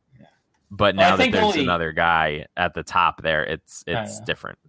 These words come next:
Speaker 1: Well, I think only Vijay Singh knows the answer to that question.
Speaker 2: <laughs> That was great, that,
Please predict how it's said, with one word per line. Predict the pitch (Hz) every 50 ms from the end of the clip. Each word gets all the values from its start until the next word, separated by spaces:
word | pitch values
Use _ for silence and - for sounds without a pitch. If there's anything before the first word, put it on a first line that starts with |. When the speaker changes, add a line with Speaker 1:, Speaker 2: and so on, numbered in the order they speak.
| _ _ _ _ _ _ _ _ _ _ _ _ _ _ _ _ _ _
Speaker 1:
Well, | - 147 170
I | 175
think | 175 - 240 233 202
only | 208 196 185 151 139
Vijay | 135 156 160 147 - 143 127 117
Singh | - - - 147 147 135 123 110
knows | 107 107 107 104
the | - 117 110 107
answer | 110 113 113 - - 104
to | 104
that | 101 - - -
question. | - - 113 110 - - - - 131 127 - - _ _ _
Speaker 2:
<laughs> | - 131 _ _ - 131 _ _ 143 - - _ - 135 _ _ _ - - _ _
That | 80 85
was | 80 76 82 -
great, | _ - 87 90 - _
that, | 90 87 78